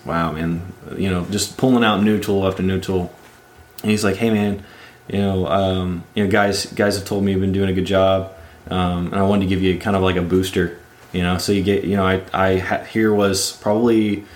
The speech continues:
I don't know, at least, at least eight hundred dollars worth of nice tools, um, that, that he, you know, he got me set up, and I, I ended up finding out that my mentor had, you know, had, had a lot to do with it, you know.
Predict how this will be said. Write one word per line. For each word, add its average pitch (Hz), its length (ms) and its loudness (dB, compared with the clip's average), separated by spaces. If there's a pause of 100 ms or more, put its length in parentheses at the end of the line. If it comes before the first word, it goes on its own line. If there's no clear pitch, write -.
(520)
I 107 40 2
don't 104 100 4
know, 90 340 0 (460)
at - 300 -12
least, 113 380 -2
at 107 60 0
least 135 220 0
eight 98 160 0
hundred 101 180 0
dollars 87 320 0
worth 85 120 -4
of - 280 -12
nice 82 400 0
tools, 73 540 -6 (480)
um, 78 380 -4
that, 78 360 -4
that 87 300 0
he, - 120 -10 (100)
you 95 180 0
know, 82 60 0
he 82 80 -2
got 78 140 -4
me - 60 -4
set 82 220 0
up, 73 280 -6
and 95 120 0
I, 95 220 2
I 95 300 2
ended 110 240 2
up 92 80 0
finding 101 320 2
out 95 200 2
that 90 80 -2
my 90 100 2
mentor 92 520 0
had, 87 260 -4
you 95 120 -2
know, 87 200 0
had, 87 300 -2 (520)
had 87 420 -2 (140)
a - 60 -6
lot 95 240 2
to - 60 -6
do 87 180 0
with 76 140 -4
it, - 200 -10 (380)
you 107 120 2
know. 87 220 0